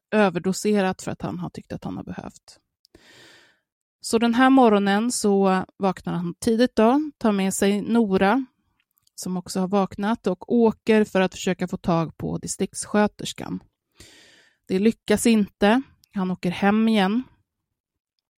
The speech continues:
När de är hemma så vaknar Liselott till. Hon har legat och sovit efter en, en tuff natt med dottern.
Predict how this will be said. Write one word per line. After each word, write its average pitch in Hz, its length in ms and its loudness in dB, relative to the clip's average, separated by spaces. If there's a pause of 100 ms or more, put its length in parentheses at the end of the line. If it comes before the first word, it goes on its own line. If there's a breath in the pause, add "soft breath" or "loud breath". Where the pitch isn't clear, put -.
(240)
När 214 300 4
de 220 140 2
är 208 40 4
hemma 208 480 2
så 190 260 -2
vaknar 190 500 0
Liselott 190 640 -6
till. 240 360 0 (260)
Hon 190 240 -10
har 180 120 -6
legat 185 320 -8
och 208 60 -12
sovit 185 460 -2
efter 185 300 -4
en, 185 260 -4 (840 soft breath)
en 202 160 -6
tuff - 360 -4
natt 220 380 -2
med 208 100 -4
dottern. 214 560 -4